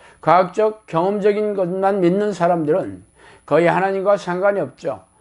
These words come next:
자신의 많은 지식을 의지하는 것이 보이지 않는 하나님을 의지하기보다 더 쉽기 때문입니다.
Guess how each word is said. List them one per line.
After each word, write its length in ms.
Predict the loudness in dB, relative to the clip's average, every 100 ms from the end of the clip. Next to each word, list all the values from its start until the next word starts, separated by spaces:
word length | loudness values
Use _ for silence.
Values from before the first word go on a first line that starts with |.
| _ _ _
자신의 400 | -2 0 2 0
많은 280 | 2 0 -2
지식을 400 | -6 -6 0 0
의지하는 460 | 2 0 0 0 -4
것이 580 | -4 -4 -2 -2 -2 -6
보이지 340 | -4 -2 0
않는 300 | 0 0 -4
하나님을 480 | -4 -2 -2 -2 -2
의지하기보다 1040 | -2 -2 0 0 0 -2 -2 0 -2 -6 -16 _ _ _
더 120 | -6
쉽기 380 | -6 -4 -4 -2
때문입니다. 600 | -2 -2 -2 -4 -8 -16